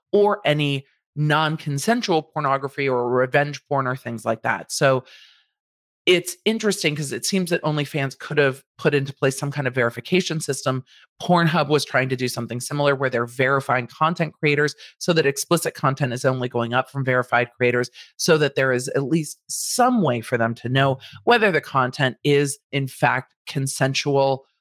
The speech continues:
legitimate, legal, explicit content versus being,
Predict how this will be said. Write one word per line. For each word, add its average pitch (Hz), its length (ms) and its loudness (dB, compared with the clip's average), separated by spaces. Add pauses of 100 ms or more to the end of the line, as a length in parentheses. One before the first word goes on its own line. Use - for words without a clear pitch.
(680)
legitimate, 143 760 2
legal, 135 680 0 (600)
explicit 143 500 0
content 160 480 0
versus 156 640 0
being, 131 500 0